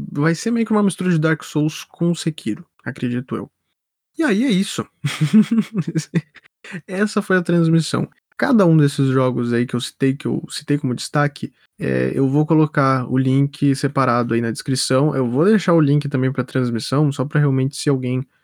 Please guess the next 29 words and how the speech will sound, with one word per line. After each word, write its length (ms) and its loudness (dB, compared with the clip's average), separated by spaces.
né, 160 0
for, 360 0
ah, 120 -6
né, 300 0
masoquista 840 -2
e 80 -6
quiser 240 -2
assistir, 580 -2
é, 280 0
noventa 440 0
minutos 640 -2
pra 160 0
ver 220 0
nada 300 -2
com 140 -2
nada, 320 2
pra 140 0
ver 140 0
roupinha, 560 0
assista 500 -2
aí, 100 4
mas 220 4
eu 80 4
não 120 4
recomendo, 580 2
tá? 180 -6
Nem 320 -4
um 60 0
pouco. 340 -14